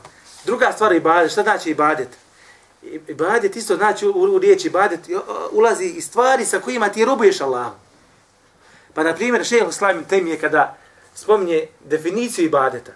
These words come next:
i što znači robovanje Allahu, kaže, „Ismun džamijun li kulli ma yuhibbuhu Allahu, Allahu wa yarda.” „Ismun džamijun li kulli ma yuhibbuhu Allahu wa yarda.” Kaže, to je ime koje obuhvaća, znači ibadet je imenica koja obuhvaća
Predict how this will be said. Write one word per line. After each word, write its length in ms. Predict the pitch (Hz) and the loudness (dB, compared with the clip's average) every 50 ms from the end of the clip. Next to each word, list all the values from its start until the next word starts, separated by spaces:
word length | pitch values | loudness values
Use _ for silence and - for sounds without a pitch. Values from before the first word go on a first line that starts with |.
| _ _ _ _ _ | _ _ _ _ _
i 60 | - 160 | -8 -4
što 140 | 214 208 | -2 0
znači 320 | 202 240 233 196 - 175 170 | 2 2 0 0 0 0 2
robovanje 340 | 185 185 156 160 143 147 147 | 2 2 2 2 0 0 0
Allahu, 260 | 156 175 170 156 131 | 0 2 0 0 0
kaže, 280 | - 156 143 127 117 104 - - - - - - - - | 0 -2 -2 -2 -4 -10 -14 -16 -20 -20 -20 -20 -14 -6
„Ismun 420 | - 294 247 - 202 190 175 160 | -2 -2 -2 -2 -2 -2 -2 0
džamijun 540 | 135 170 170 170 165 156 151 156 160 160 151 - - - | 2 2 4 4 4 2 0 0 -2 -2 -2 -4 -8 -6
li 180 | 143 165 170 175 | -4 -4 -4 -2
kulli 300 | - 285 277 254 233 220 | -4 -4 -2 0 0 2
ma 80 | 233 | 2
yuhibbuhu 640 | 240 240 208 185 175 175 208 226 196 196 240 226 226 | 2 0 0 -2 -4 -4 -6 -6 -6 -4 -4 -4 -2
Allahu, 300 | 262 262 262 240 220 233 | 0 2 2 2 2 2
Allahu 460 | 233 220 196 196 214 233 240 226 226 | 0 2 2 2 2 2 2 0 0
wa 240 | 220 208 202 190 180 | -2 0 0 0 0
yarda.” 240 | 151 143 147 135 - - - - - - - - - - | 0 0 0 0 -2 -2 -8 -18 -20 -20 -20 -18 -10 -8
„Ismun 260 | 214 208 - 170 160 | -6 -6 -6 -4 -2
džamijun 220 | 160 196 202 185 | -2 -2 0 -2
li 100 | 175 170 | -2 -2
kulli 200 | - 214 196 180 | -2 -2 -2 0
ma 100 | 175 185 | 0 0
yuhibbuhu 380 | 175 165 160 180 180 165 165 143 | 0 0 0 -4 -6 -6 -6 -4
Allahu 260 | 147 170 170 156 143 143 | -2 0 0 0 0 0
wa 60 | 135 | -2
yarda.” 160 | 123 127 - - - - - - - - | -2 -4 -6 -8 -12 -20 -20 -20 -16 -6
Kaže, 400 | - 202 202 196 180 143 139 135 127 - - - - - - | -2 0 2 2 0 0 -2 -6 -8 -10 -18 -20 -20 -8 0
to 140 | - 208 214 | 4 6 6
je 80 | 214 233 | 6 6
ime 300 | 262 269 247 208 156 117 - - - - - - - - - | 4 2 2 2 2 0 -4 -12 -20 -20 -20 -20 -20 -2 4
koje 320 | 196 196 196 202 196 190 | 6 8 8 8 6 6
obuhvaća, 760 | 202 208 202 226 262 240 240 208 214 - - 185 147 120 - - - - - - | 4 4 4 4 4 4 4 2 2 2 2 0 0 0 -2 -8 -18 -20 -14 -10
znači 220 | 139 135 - 151 | -10 -6 -4 -2
ibadet 400 | 156 156 165 175 190 - 156 135 - - - - | 0 2 2 2 2 0 -2 -6 -10 -12 -14 -6
je 160 | 143 160 190 220 | 0 2 4 4
imenica 400 | 220 214 170 156 - - - - - - _ _ - - _ _ _ | 4 4 2 2 -2 -8 -10 -12 -14 -18 _ _ -20 -20 _ _ _
koja 320 | - 185 185 185 180 175 | 2 4 4 4 4 4
obuhvaća 560 | 185 185 247 247 226 208 - - - 143 - | 4 4 4 6 6 6 4 2 0 -4 -4